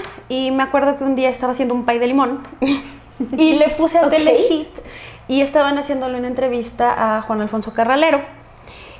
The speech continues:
Speaker 1: Y entonces ahí, pues claro, empezaron a hablar de doblaje y yo dije, "Claro, el doblaje existe". O sea, los monitos no hablan solos,
Speaker 2: Solos,
Speaker 1: ¿no?
Speaker 2: claro.
Speaker 1: "Claro, eso existe". Y entonces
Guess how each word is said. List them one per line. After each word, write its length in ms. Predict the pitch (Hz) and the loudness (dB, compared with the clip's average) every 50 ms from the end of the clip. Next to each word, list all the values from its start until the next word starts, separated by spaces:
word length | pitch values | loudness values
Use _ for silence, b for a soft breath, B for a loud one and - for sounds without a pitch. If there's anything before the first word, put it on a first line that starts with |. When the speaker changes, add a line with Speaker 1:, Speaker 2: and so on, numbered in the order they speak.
| B B - | B B 0
Speaker 1:
Y 100 | 240 269 | 2 2
entonces 460 | 262 247 254 262 262 262 285 277 277 | 4 4 2 2 2 2 2 2 4
ahí, 640 | 262 240 240 247 262 269 269 285 269 - - - - - - - - - - - - - | 4 4 4 4 4 2 2 0 0 -2 -6 -12 -20 -20 -20 -20 -20 -20 -20 -20 -8 -2
pues 200 | - 269 277 277 | 0 0 0 2
claro, 220 | - - 381 381 277 | 2 2 4 4 4
empezaron 380 | - - - - 339 339 330 | 2 2 2 2 2 4 4
a 40 | 311 | 4
hablar 180 | 294 294 294 294 | 4 2 2 2
de 100 | 320 294 | 2 0
doblaje 380 | 294 262 269 269 262 - 277 | 0 0 -2 -2 -4 -4 -4
y 40 | 269 | -4
yo 100 | 262 269 | -4 -4
dije, 260 | 262 247 - - 254 - | -6 -6 -10 -12 -14 -8
"Claro, 480 | - 320 381 440 427 415 403 392 381 381 | -4 -2 0 2 2 4 4 4 4 4
el 100 | 330 277 | 2 2
doblaje 320 | 302 311 349 370 370 403 | 0 -2 -4 -4 -4 -6
existe". 580 | - - - 320 320 - - 349 320 294 285 285 B B B B B B B B B B | -8 -4 -4 -4 -4 -4 -2 -2 -2 -2 -2 -4 B B B B B B B B B B
O 20 | - | -4
sea, 140 | - 277 262 | 0 2 2
los 160 | 254 262 269 | 4 4 4
monitos 440 | 269 262 269 285 302 294 339 381 359 | 4 4 4 4 4 2 2 2 4
no 140 | 349 302 285 | 4 4 4
hablan 520 | 294 294 311 302 277 262 247 233 226 208 - - - | 4 4 2 2 2 0 0 -2 -4 -6 -8 -12 -6
solos, 400 | - 247 262 320 339 269 226 214 | -2 2 2 4 4 4 4 4
Speaker 2:
Solos, 340 | 214 226 240 214 - - | 4 4 4 4 2 0
Speaker 1:
¿no? 60 | - - | -2 -2
Speaker 2:
claro. 200 | 226 220 214 202 - - - - - - - _ _ _ _ _ - - - - - - - - - - - | -2 -2 -2 -2 -6 -10 -16 -20 -20 -20 -20 _ _ _ _ _ -20 -20 -20 -20 -20 -20 -20 -20 -20 -8 -4
Speaker 1:
"Claro, 760 | - 311 311 339 349 359 370 381 370 370 370 359 339 330 339 | -2 -2 0 0 0 0 0 2 2 4 4 4 4 4 2
eso 220 | 349 339 - 415 | 2 0 -4 -8
existe". 880 | 403 - - - - 359 370 370 - - - - 370 359 349 311 302 - B B B B B B B B | -10 -10 -12 -8 -4 -4 -4 -4 -6 -12 -4 0 2 2 2 2 0 -4 B B B B B B B B
Y 100 | - 247 | -2 -2
entonces 800 | 262 262 254 - 269 254 247 240 247 254 254 254 254 254 254 - | -2 -2 -2 0 0 0 -2 -2 0 2 4 4 4 2 0 -4